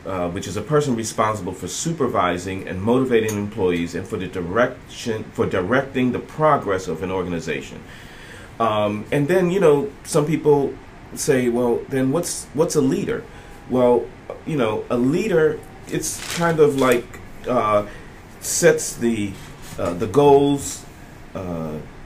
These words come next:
of, of a com-, of an organization, uh, takes action, uh, to fast and decisive action when needed, um,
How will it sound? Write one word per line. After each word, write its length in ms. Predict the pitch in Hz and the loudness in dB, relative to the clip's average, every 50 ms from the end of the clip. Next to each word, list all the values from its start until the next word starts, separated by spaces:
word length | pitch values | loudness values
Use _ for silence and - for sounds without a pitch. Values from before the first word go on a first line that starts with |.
| - - - - - - | -18 -18 -18 -16 -12 -6
of, 500 | - 98 92 95 92 85 82 80 - - | -4 -2 -2 -2 -4 -6 -8 -10 -8 -6
of 140 | 104 101 95 | -4 -4 -4
a 80 | 95 | -4
com-, 400 | - - - 151 131 131 131 - | -6 -4 0 2 2 2 2 0
of 100 | 120 117 | -2 0
an 80 | 113 113 | 2 4
organization, 1000 | 120 123 123 123 120 113 113 110 117 117 120 120 - - 120 113 113 113 110 - - - - - - - - - - - | 4 6 6 4 4 2 2 6 6 6 6 4 2 0 0 0 0 0 -4 -6 -14 -18 -20 -20 -20 -20 -20 -18 -12 -6
uh, 340 | 98 92 90 90 90 90 90 87 - | -4 -2 -2 0 0 -2 -4 -6 -6
takes 440 | - - 147 117 120 - - - - - - | -4 0 0 0 0 -2 -4 -12 -8 -2 2
action, 640 | 107 113 - - - - - 127 117 120 120 117 - - - - - - | 4 4 2 2 -2 -4 0 2 2 2 2 0 -2 -8 -16 -18 -14 -8
uh, 260 | - 113 98 95 95 92 87 82 - - - - - - - | -6 -4 -2 -2 -2 -4 -4 -8 -10 -16 -18 -18 -16 -12 -12
to 80 | 104 | -12
fast 420 | 104 - - 131 117 120 127 127 - | -8 -2 4 6 6 6 6 4 0
and 80 | 120 | -4
decisive 460 | 107 104 113 120 104 110 107 110 87 - - - - - | -4 -2 0 0 0 0 -2 -6 -10 -12 -14 -12 -4 0
action 400 | 98 113 113 - - 117 101 101 | 2 2 2 0 -4 -6 -4 -2
when 220 | 98 95 92 95 | -2 -4 -2 0
needed, 400 | 113 135 139 135 131 131 120 - - - - - - - - - - | 2 2 4 4 4 2 2 0 -4 -10 -16 -18 -18 -18 -18 -10 -6
um, 500 | 101 98 95 92 90 87 90 90 85 80 | -4 -2 -2 -2 -2 -2 -2 -4 -6 -8